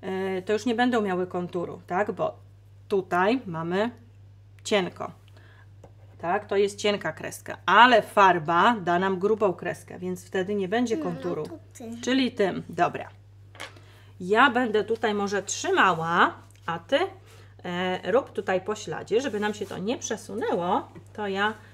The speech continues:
Speaker 1: e, to ja tutaj przytrzymam. Mhm.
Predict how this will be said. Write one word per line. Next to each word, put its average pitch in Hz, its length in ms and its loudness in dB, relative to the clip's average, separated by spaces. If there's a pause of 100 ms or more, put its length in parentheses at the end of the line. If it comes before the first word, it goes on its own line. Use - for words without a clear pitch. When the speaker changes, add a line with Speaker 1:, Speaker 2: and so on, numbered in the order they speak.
(200)
Speaker 1:
e, 175 260 -8
to 214 80 -4
ja 240 140 2
tutaj 190 220 -6
przytrzymam. 196 640 -2 (4000)
Mhm. 175 480 -8